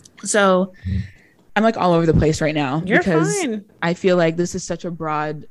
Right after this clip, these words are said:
Speaker 1: topic to go into. Um, but no, I think that Texas is really, like, in a unique spot for twenty twenty-two. And my hope is that people understand how important that investment is and how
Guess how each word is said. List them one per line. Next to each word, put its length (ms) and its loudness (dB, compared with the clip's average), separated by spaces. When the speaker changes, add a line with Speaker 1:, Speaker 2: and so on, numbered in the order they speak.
Speaker 1:
topic 440 -4
to 100 -6
go 180 -2
into. 640 -4
Um, 360 -2
but 160 0
no, 80 2
I 120 4
think 160 -4
that 80 -6
Texas 320 -6
is 100 -6
really, 300 -4
like, 160 -6
in 80 -6
a 60 -8
unique 420 -8
spot 340 -6
for 80 -6
twenty 280 -2
twenty-two. 840 -6
And 480 -4
my 260 2
hope 460 2
is 140 0
that 180 -4
people 260 -6
understand 720 -4
how 180 -8
important 500 -6
that 280 -6
investment 520 -6
is 300 -6
and 80 -10
how 600 -4